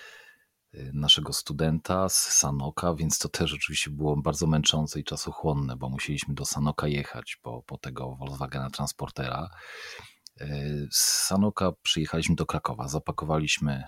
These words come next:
to, co mieliśmy w magazynie i pojechaliśmy do Lwowa, gdzie, e, czekał na nas człowiek, który do tej pory z nami współpracuje, e, który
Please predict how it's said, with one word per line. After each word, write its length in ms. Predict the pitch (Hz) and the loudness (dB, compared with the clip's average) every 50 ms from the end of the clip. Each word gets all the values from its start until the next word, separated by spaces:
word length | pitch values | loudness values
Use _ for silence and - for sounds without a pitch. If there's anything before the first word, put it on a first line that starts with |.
| - - | -12 -10
to, 100 | - 73 | -8 -6
co 140 | - - | -2 0
mieliśmy 300 | 78 76 76 71 69 73 | 0 0 0 0 -2 -4
w 100 | 69 - | -4 -4
magazynie 640 | - 69 67 65 64 62 64 64 64 71 87 113 123 - - - - - - - _ _ _ - | -6 -6 -6 -6 -8 -10 -10 -8 -4 -2 0 0 0 -2 -6 -14 -14 -14 -16 -18 _ _ _ -2
i 80 | 110 107 | 0 2
pojechaliśmy 640 | - 123 110 101 - 101 95 98 92 - 92 87 80 | 4 4 4 4 4 4 4 4 2 2 0 0 0
do 260 | 76 76 78 80 87 | -2 -2 0 2 2
Lwowa, 640 | 85 82 76 - 87 87 87 78 67 64 60 57 64 64 | 4 2 2 2 4 4 4 4 2 -4 -8 -10 -10 -14
gdzie, 520 | - - 67 - - - 78 76 73 71 69 69 - - - - - - _ - - 69 69 | -14 -8 -4 -2 -2 0 2 2 2 0 0 -4 -8 -12 -18 -20 -20 -20 _ -14 -10 -8 -6
e, 460 | - 69 69 98 - 139 135 135 139 - _ _ _ - - _ _ _ _ _ - | -4 -4 -2 -2 -2 -2 -4 -4 -6 -8 _ _ _ -20 -20 _ _ _ _ _ -4
czekał 300 | - 90 85 - 82 78 | -2 -2 0 0 0 2
na 100 | 80 78 | 2 2
nas 240 | 76 71 71 - - | 2 2 0 -2 -4
człowiek, 420 | - - - 82 80 92 90 - - | -4 -2 -2 -2 0 0 -2 -2 -4
który 220 | - - 78 78 | -8 -8 -4 -4
do 100 | 73 78 | -4 -4
tej 160 | - 71 69 | -4 -6 -8
pory 260 | - - 85 80 78 | -4 0 0 0 0
z 100 | 69 - | 0 -2
nami 160 | - 69 69 69 | -4 -4 -4 -4
współpracuje, 840 | - - - 71 71 - 127 - - - 67 67 76 87 - 120 123 - - - - - - - - - - - - - - _ _ - | -6 -6 -8 -6 -2 -2 -2 -2 -2 -4 -6 -4 -2 -2 -2 -2 -4 -8 -14 -20 -20 -18 -18 -18 -18 -20 -20 -20 -20 -20 -20 _ _ -6
e, 200 | 80 76 76 76 - _ _ _ _ _ _ _ | -4 -2 -2 -4 -6 _ _ _ _ _ _ _
który 720 | - - - _ _ _ - - 87 90 90 90 87 87 | -6 -6 -6 _ _ _ -6 -2 -2 0 2 2 2 2